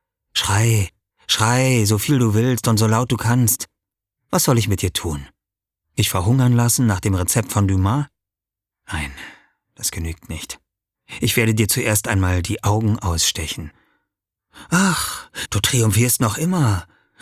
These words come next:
Du denkst, wenn ich dir die Augen aussteche, brauchst du mich wenigstens nicht mehr anzusehen. Und außerdem beraube ich mich selbst des Vergnügens, deine Reaktionen in deinen Pupillen zu lesen.“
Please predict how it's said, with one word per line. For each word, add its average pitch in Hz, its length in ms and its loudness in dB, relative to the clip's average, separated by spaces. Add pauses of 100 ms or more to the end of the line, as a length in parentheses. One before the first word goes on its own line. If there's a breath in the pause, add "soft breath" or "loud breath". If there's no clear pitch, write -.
Du - 100 -2
denkst, 95 360 0
wenn 98 120 2
ich 90 80 -2
dir 104 120 0
die 98 140 -2
Augen 113 280 0
aussteche, 104 520 0
brauchst 98 300 -2
du - 40 2
mich 92 180 0
wenigstens 104 460 0
nicht 104 200 -2
mehr 107 140 0
anzusehen. 107 640 0 (480 loud breath)
Und - 140 -2
außerdem 131 440 2
beraube 110 360 2
ich 113 140 -2
mich 104 160 2
selbst 120 320 0
des 117 120 0
Vergnügens, 113 600 2
deine 104 320 2
Reaktionen 110 840 2
in 95 100 2
deinen 101 180 2
Pupillen 117 400 2
zu 151 140 -2
lesen.“ 92 460 0